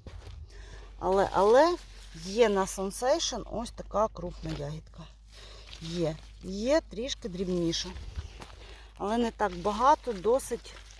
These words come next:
ягід ось такого крупного калібру. Тому що її, ви самі бачите,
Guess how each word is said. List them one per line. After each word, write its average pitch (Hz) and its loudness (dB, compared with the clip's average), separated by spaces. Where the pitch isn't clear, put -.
ягід 220 2
ось 175 -10
такого 220 4
крупного 214 -4
калібру. 185 -2
Тому 214 0
що 196 -2
її, 202 2
ви 226 2
самі 214 4
бачите, 208 2